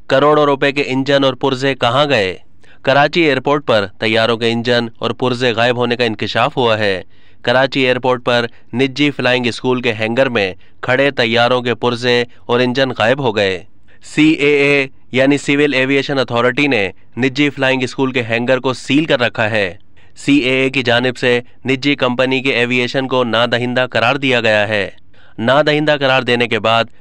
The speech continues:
सीएए ने तैयारे तहवील में लेकर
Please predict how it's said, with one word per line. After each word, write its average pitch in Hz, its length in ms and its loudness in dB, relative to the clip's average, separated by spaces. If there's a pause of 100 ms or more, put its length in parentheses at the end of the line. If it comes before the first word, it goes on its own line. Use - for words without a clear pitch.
(120)
सीएए 139 640 0
ने 110 280 0 (240)
तैयारे 127 380 2
तहवील 123 420 -2
में 123 100 0
लेकर 120 520 0